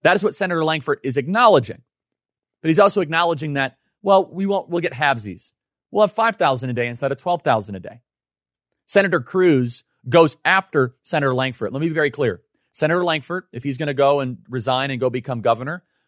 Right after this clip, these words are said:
the grassroots, including myself, I will actively campaign against Senator Lankford. His career is over. He needs to leave politics. He needs to just step aside respectfully. No one should trust him. He is not one of us. He is not a patriot.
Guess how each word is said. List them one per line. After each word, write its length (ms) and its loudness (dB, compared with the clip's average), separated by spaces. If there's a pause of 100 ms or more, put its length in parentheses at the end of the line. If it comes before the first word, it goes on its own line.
(380)
the 80 -2
grassroots, 680 0
including 300 -4
myself, 500 -4
I 120 0
will 240 -4
actively 520 -2
campaign 460 -10
against 220 -8
Senator 260 -6
Lankford. 400 -8 (340)
His 180 -4
career 340 -2
is 100 -4
over. 380 -4 (180)
He 100 -6
needs 200 -2
to 80 -6
leave 240 -8
politics. 640 -4 (200)
He 100 -6
needs 200 -4
to 60 -18
just 300 -10 (300)
step 280 -2
aside 280 -2
respectfully. 680 -6 (400)
No 200 -2
one 140 0
should 180 -10
trust 380 -2
him. 200 -8 (160)
He 180 -4
is 140 -4
not 240 -2
one 140 -6
of 100 -8
us. 340 -4 (220)
He 120 -2
is 120 -2
not 140 -2
a 40 -6
patriot. 580 -8